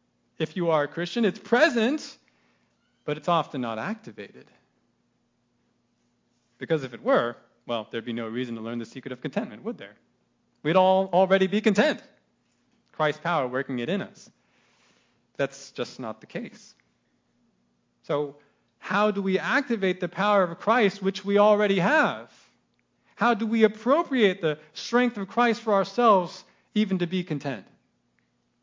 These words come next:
Well, the answer is simple. It's by faith. It's by belief that you have his strength, that you are fully enabled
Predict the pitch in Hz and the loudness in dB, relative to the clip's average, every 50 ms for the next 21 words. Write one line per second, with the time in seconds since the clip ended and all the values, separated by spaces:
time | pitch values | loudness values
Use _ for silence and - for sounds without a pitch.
0 | _ _ _ _ _ _ _ _ _ _ _ _ _ _ _ _ _ _ 143 139 | _ _ _ _ _ _ _ _ _ _ _ _ _ _ _ _ _ _ -16 -10
1 | 156 170 180 190 190 202 190 196 - 254 262 233 - 131 113 110 _ _ _ _ | -6 -6 -6 -6 -6 -8 -10 -8 -4 -4 -4 -4 -6 -10 -16 -16 _ _ _ _
2 | _ _ _ _ _ _ _ _ _ _ - _ 196 196 190 196 196 226 226 196 | _ _ _ _ _ _ _ _ _ _ -14 _ -6 -6 -6 -6 -6 -6 -6 -6
3 | - - _ _ _ _ _ _ _ _ _ _ _ _ _ _ _ _ _ _ | -8 -10 _ _ _ _ _ _ _ _ _ _ _ _ _ _ _ _ _ _
4 | _ _ _ _ _ _ _ _ _ _ - 202 208 196 165 190 202 214 220 220 | _ _ _ _ _ _ _ _ _ _ 0 0 0 0 0 2 2 4 2 2
5 | 220 220 - 170 202 208 202 254 302 302 254 175 - - - _ _ _ _ _ | 0 -4 0 2 2 2 4 2 2 2 2 0 -4 -12 -20 _ _ _ _ _
6 | _ _ _ _ 196 214 220 220 - - 226 233 233 214 - - - _ _ - | _ _ _ _ 2 2 2 2 -2 -2 -2 -2 -2 -4 -6 -12 -20 _ _ -6
7 | - 220 294 339 320 233 180 165 151 - - - 185 165 147 - - - - 160 | -2 2 4 4 4 4 2 0 -4 -6 0 2 2 2 2 -4 -10 -12 -8 -6
8 | 151 156 185 247 269 - - - _ _ _ _ _ _ _ _ _ _ _ _ | -4 -2 -2 -2 -4 -4 -8 -16 _ _ _ _ _ _ _ _ _ _ _ _
9 | _ _ _ _ _ _ _ _ _ _ - 220 214 220 - 233 233 226 220 214 | _ _ _ _ _ _ _ _ _ _ 4 4 4 4 0 2 4 4 4 4
10 | 220 - - - 262 302 320 330 311 302 285 269 285 311 302 214 147 131 131 147 | 2 -2 -2 0 2 2 4 4 4 6 6 6 6 6 4 0 -2 -4 -6 -6
11 | 175 180 | -6 -8